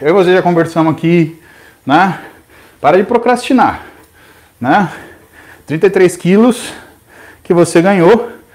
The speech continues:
fica difícil até levantar a perna pra chutar, né? Você vai fazer o quê? Você vai ser aquele lutador de Muay Thai que só chuta canela, né? Pode ser. Vamos melhorar isso daí,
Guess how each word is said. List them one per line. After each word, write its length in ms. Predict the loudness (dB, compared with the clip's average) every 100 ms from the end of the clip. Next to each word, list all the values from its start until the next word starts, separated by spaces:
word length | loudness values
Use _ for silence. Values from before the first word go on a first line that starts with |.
| -20 -20 -8
fica 160 | -2
difícil 320 | 0 -2 -4
até 140 | -2 2
levantar 380 | 2 2 2 0
a 40 |
perna 280 | 2 2 2
pra 100 | -2
chutar, 460 | -4 -4 0 0
né? 180 | 0 -4 -6
Você 140 | -8 -6
vai 100 | -2
fazer 200 | 0 0
o 40 |
quê? 120 | -2
Você 60 | -4
vai 80 | -4
ser 100 | -4
aquele 220 | -2 -2
lutador 300 | -2 -4 -4
de 60 | -2
Muay 140 | -2
Thai 140 | -2
que 80 | -6
só 80 | -8
chuta 240 | -6 -6
canela, 520 | -4 -4 -2 -2 -4 -14 -20 -20 -20 _ _ -4
né? 280 | 0 0 -4 -6
Pode 200 | -6 -2
ser. 520 | 0 0 -2 -14 -20 _ _ _ -20 -20 -20 _ _ _ _ _ _ _ _ -20 -18 -10
Vamos 200 | -2 0
melhorar 300 | 2 4 2
isso 120 | 2
daí, 360 | 4 4 4 -2